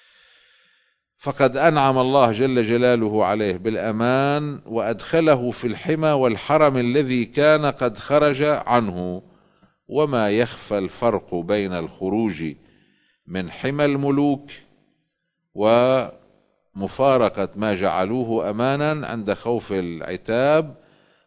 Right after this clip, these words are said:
وبين الدخول في التشريف بالمقام في معاينة الثواب. قصده أنه الخروج من الحمى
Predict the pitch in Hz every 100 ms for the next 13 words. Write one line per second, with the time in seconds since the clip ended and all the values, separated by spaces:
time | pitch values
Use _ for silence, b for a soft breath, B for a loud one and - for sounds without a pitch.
0 | - 101 98 135 127 101 82 78 98 -
1 | 147 143 101 85 107 - - 90 - 101
2 | 131 120 98 87 95 90 90 - 107 113
3 | 131 143 135 b b b b _ - 85
4 | 78 69 82 85 82 69 - 71 71 67
5 | 67 - - 120 - 82 76 67 73 71
6 | 71 69 71 - - 90 113 123 104 98
7 | 85 76 85 78 76 73